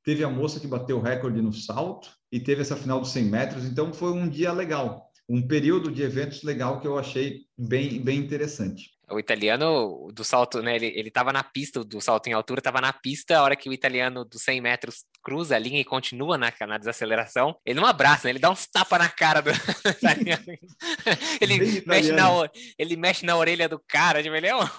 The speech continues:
Speaker 2: uma animação pura, né, tipo, é, é, foi, assim, aquela imagem de quando o juiz vai explicar pra eles, né, vocês empataram, aí ele fala assim, e,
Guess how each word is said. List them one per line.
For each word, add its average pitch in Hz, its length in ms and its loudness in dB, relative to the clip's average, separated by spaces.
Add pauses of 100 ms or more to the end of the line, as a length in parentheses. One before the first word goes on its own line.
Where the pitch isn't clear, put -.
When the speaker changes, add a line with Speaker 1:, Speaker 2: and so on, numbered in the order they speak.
(120)
Speaker 2:
uma 202 140 0
animação 190 720 -4 (100)
pura, 190 380 4
né, 156 160 2
tipo, 151 420 -4
é, 139 280 0 (100)
é, 113 340 -2
foi, 135 380 -2
assim, 104 540 -8 (240)
aquela 156 260 2
imagem 156 460 4
de 117 100 -4
quando 127 260 0
o 127 80 0
juiz 127 300 -2
vai 131 100 4
explicar 131 380 0
pra 123 140 2
eles, 135 220 0
né, 139 120 -2
vocês 143 200 -4
empataram, 156 640 0
aí 120 100 -6
ele 139 120 -14
fala 151 140 -12
assim, 156 180 -6
e, 135 520 -6